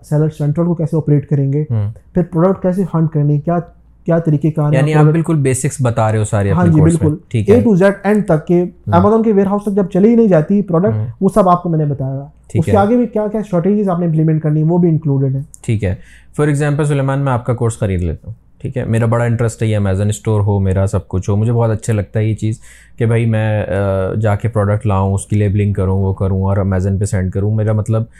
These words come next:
Speaker 2: پرسنلی میں اپنے لیے یہ بات کر رہا ہوں، مجھے اچھا لگتا ہے اور میں سوچ رہا ہوں کہ میں کسی ایک ایسے بندے سے وہ کروں کہ جس سے میرا تعلق بھی ہو، جس سے میں پوچھ سکوں، یعنی صرف ایسا نہ ہو کہ میں نے کورس خریدا اور اس کے بعد وہ بندہ غائب ہو گیا، ٹھیک ہے۔ اور اب تک کوئی کورس نہ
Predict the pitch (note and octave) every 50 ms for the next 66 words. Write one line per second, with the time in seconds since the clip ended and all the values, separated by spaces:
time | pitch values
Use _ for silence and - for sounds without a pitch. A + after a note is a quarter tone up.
0 | - - - - - C3+ C#3 C#3 - D#3 D3 C#3+ C#3+ C3+ C3+ A#2+ A2+ A#2 C3+ B2+
1 | B2 A#2 A2 G#2 G2 F#2+ F2+ F2 E2+ - - F2+ F2 G2 G2 G#2 A#2 A#2 A2 G2
2 | - - A#2 G#2 F#2+ F#2 - - A#2 A#2 B2 A#2+ A#2 A#2 A2+ - - B2+ B2+ C3
3 | - A#2+ A2 G#2 G#2 G#2 G#2+ A2 A2+ G#2+ G#2+ G#2 G#2+ G#2 - G#2 - A#2 A#2 B2
4 | A#2+ - - - - - - - G#2+ A2+ A#2+ A#2+ A#2+ C3+ B2+ B2 - - B2 A#2+
5 | A#2 - C3+ C3 B2 A#2+ A#2+ B2 A#2+ A#2+ C3 B2 A2+ C3 A#2+ B2 C3+ C3+ C#3 B2+
6 | A#2 A#2 A2+ - - C3 B2+ B2 A2+ G#2+ A2 A2+ C3 D#3+ - - - - G#2+ G#2+
7 | A2 A#2 A#2+ B2 A#2 - B2 A#2 A2 A2 G#2+ G#2+ A#2 A#2+ A2+ - - - B2 B2
8 | B2+ B2 B2 C3+ C3+ B2+ B2+ - A#2 G2 - G2+ G2+ G2+ G2 G#2 A2 G#2+ G#2+ -
9 | - - - - - - - D3 D3 - C3+ B2+ A2+ C#3 C3 C3 C3 C3 C3 B2+
10 | C3+ B2+ B2+ B2 B2+ A#2 A#2+ A#2+ A2+ A2 - B2 A2+ A2+ A2+ A#2+ A2+ A2+ - -
11 | A2+ G#2+ G#2+ G#2 A2+ G2 G2+ G2 G2+ A#2+ A#2 G2+ F2 E2+ F2 D#2+ E2+ D#2+ D#2 D#2+
12 | D2+ - - - D3 E3 - - - - - - - - - - - A2 A2+ A#2
13 | A#2 A#2 A#2+ A#2 - - C3 A#2+ - - D#3 C#3+ - - D3 C#3 C#3 - C3+ B2+
14 | C3 B2+ - B2 A#2+